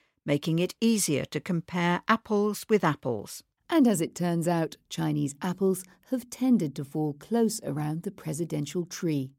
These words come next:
Speaker 1: The pundits show that China's official transfers to a leader's birth region nearly triple after he or she assumes power. They got similar results when looking at the birthplaces of presidential spouses.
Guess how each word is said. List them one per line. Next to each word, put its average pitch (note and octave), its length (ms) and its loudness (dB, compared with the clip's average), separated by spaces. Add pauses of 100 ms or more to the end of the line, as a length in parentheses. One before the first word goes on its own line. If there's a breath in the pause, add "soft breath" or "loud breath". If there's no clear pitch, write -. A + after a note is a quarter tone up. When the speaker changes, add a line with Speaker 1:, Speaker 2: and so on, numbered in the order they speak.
(160)
Speaker 1:
The F#3 80 -12
pundits A3+ 600 2
show F3 380 4
that - 320 -2
China's G#3 540 2
official G3+ 520 -2
transfers F#3+ 840 -2
to D3+ 180 2
a C#3+ 40 4
leader's D#3+ 520 0
birth A3 440 0
region D3+ 480 0 (340 soft breath)
nearly A#3+ 520 4 (100)
triple - 500 -4 (340 soft breath)
after C#3+ 280 -2
he F#3 340 2
or D#3+ 140 4
she D#3+ 480 0 (100)
assumes D3 640 0
power. E3+ 460 -2 (500)
They A3 120 8
got C4 240 6
similar C4 460 2
results C3+ 600 0
when E3 240 2
looking F#3+ 300 0
at - 140 0
the E3+ 80 -4
birthplaces E3+ 920 2
of - 220 -4
presidential D3+ 760 -2
spouses. E3+ 840 -2